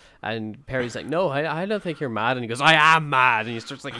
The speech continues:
yelling and smashing stuff. It's like, "Oh, Christ." <laughs> Like, <laughs> uh, we,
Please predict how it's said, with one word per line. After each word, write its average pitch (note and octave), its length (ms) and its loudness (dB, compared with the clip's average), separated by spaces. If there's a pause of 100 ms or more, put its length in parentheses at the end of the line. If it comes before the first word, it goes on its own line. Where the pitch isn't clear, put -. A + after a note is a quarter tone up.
yelling B2+ 360 -2
and A#2 120 -12
smashing C#3+ 560 -6
stuff. A#2 260 -14
It's A#2 80 -18
like, C#3 140 -10
"Oh, E3+ 160 0
Christ." F3 600 -2
<laughs> G4 240 6
Like, A3 720 4
<laughs> A3+ 1400 0
uh, D3 460 2 (220)
we, D3+ 260 -6